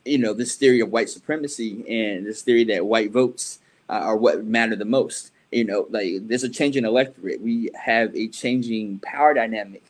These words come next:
uh, with people of color being, being the majority in this country. And, and with that, we have the, uh, we have a power, um, to really focus, make our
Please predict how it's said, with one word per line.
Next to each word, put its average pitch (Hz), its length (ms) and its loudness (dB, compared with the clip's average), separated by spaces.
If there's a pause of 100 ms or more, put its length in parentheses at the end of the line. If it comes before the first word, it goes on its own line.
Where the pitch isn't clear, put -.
(340)
uh, 107 200 2
with 110 240 -4
people 139 280 -6
of 101 100 -10
color 147 380 0
being, 110 560 -6 (180)
being 117 160 0
the 110 60 -4
majority 120 460 2
in 110 80 -6
this 101 140 -10
country. - 440 -8 (280)
And, - 180 -2
and 107 260 -4
with 156 300 6
that, 107 280 0
we 117 160 -2
have 113 360 0
the, 98 240 -6
uh, 107 120 -2 (160)
we 120 60 -8
have 123 180 0
a 101 60 -8
power, 117 640 0 (380)
um, 104 340 -2
to 117 240 -4
really 127 400 2
focus, 131 640 -2
make 123 400 -2
our 113 400 0